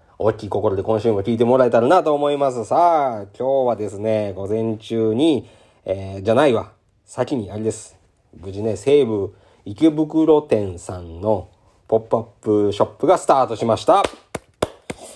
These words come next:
いやー、ありがとうございます。で、僕、先週ね、なんか今年初とかって言ってたんですけど、どうやらなんか今年やってたっ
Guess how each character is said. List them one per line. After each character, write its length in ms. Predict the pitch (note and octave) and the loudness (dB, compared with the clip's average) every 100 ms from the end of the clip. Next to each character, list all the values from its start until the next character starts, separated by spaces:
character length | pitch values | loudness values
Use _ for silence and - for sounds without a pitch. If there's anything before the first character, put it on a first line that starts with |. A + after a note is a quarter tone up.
| - - | -10 -8
い 60 | |
や 100 | G#2 | -10
ー、 60 | G#2 | -6
あ 60 | G#2+ | 0
り 80 | A#2+ | 2
が 60 | |
と 60 | A2+ | 2
う 40 | |
ご 40 | A2 | 2
ざ 60 | |
い 60 | A2+ | 2
ま 100 | A2 | 2
す。 400 | - - - _ - | -4 -18 -20 _ -16
で、 400 | G#2 B2 B2+ A#2 | -2 2 4 4
僕、 440 | B2 D3 D3 D3 - _ | 0 0 0 -2 -8 _
先 260 | - A#3 A3 | 2 2 2
週 160 | A#2 | -2
ね、 140 | G2 G2 | -2 -4
な 80 | |
ん 20 | F#2+ | -4
か 80 | |
今 140 | F#2 D#3 | -6 -6
年 160 | D#3+ D3+ | -6 -4
初 220 | - - | -6 -2
と 100 | A#2 | -2
か 60 | |
っ 20 | G2 | -2
て 60 | |
言 80 | G2+ | -8
っ 40 | |
て 80 | G2+ | -6
た 120 | A2 | -4
ん 80 | G2 | -4
で 80 | F2 | -8
す 40 | |
け 60 | - | -12
ど、 100 | F#2+ | -6
ど 200 | F#2+ B3 | 2 4
う 20 | |
や 60 | D#3 | 4
ら 80 | A#2+ | 2
な 60 | |
ん 20 | |
か 80 | G2 | -2
今 140 | F#2+ F3 | -4 -4
年 160 | G3+ | 0
や 80 | D#3+ | -2
っ 60 | G#3 - | -2 -6
て 120 | - | -2
た 120 | D4+ | 0
っ 60 | D#4 | 0